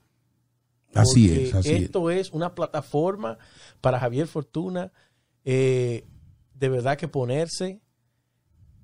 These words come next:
Speaker 2: eh, en el nivel más alto en esta división, porque de ganarle a un prospecto del nivel de Ryan García, pues lo pone a él para pelear, eh, con quien él quiera. Lo pone a él en, en, en el asiento del chofer.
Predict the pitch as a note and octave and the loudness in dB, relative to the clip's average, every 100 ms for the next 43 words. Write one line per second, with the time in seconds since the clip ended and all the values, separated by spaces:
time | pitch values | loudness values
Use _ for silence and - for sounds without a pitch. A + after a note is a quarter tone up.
0 | _ B2+ B2 A#2+ A#2 - _ _ - D3 | _ -4 -2 -4 -8 -12 _ _ -4 0
1 | D3+ C#3+ D#3+ D3+ C#3+ A#2+ G2+ - A#2 - | 2 2 0 -2 0 -2 -2 -12 -14 -4
2 | A2+ - A#2 G#2 F#2+ G#2 F#2+ - A2+ G#2+ | -2 0 0 -2 -10 -12 -12 -10 -8 -8
3 | - A2+ G#2+ G2+ _ C3 C3+ B2+ A#2 B2+ | -6 -6 -6 -10 _ -4 -2 -2 -4 -4
4 | D#3 E3+ F3 G3 - _ _ _ _ _ | -6 -6 -8 -10 -14 _ _ _ _ _
5 | _ _ - A#2 A2+ A2 G#2+ D3+ C#3 C#3+ | _ _ -2 2 2 0 -2 -4 -4 -4
6 | - D3 B2+ A2 A2 G#2+ B2+ C3 B2 C3+ | -2 -2 -2 -4 -4 -4 -4 -4 -4 -4
7 | C3 A#2+ - D#3 D#3+ C3 A2+ G2 - _ | -4 -6 -6 -4 -2 -2 -4 -8 -12 _
8 | _ _ - A#2+ A2+ C3 D3+ D3 C3 D3+ | _ _ -4 -4 0 -2 0 -2 -2 -2
9 | D#3 - _ - A2 G#2+ G#2+ G#2+ B2 C#3+ | -4 -6 _ -6 -4 -4 -4 -2 0 0
10 | E3 - A2+ G#2+ G2+ A#2 A2 A2+ A#2 - | -2 -4 -4 -4 -4 -6 -2 0 -2 -2
11 | F#2 - - B2 - D3 D#3 D3+ F3 - | -6 -6 -4 -4 -2 -2 -2 -2 -4 -6
12 | B2+ A#2+ - B2 A2+ A#2 A2+ G#2+ G#2+ F#2+ | -10 -8 -4 -4 -4 -6 -6 -6 -6 -6
13 | - B2+ D3+ D3 A#2+ G2+ F#2+ - E2+ | -4 -4 -4 -4 -4 -6 -10 -12 -12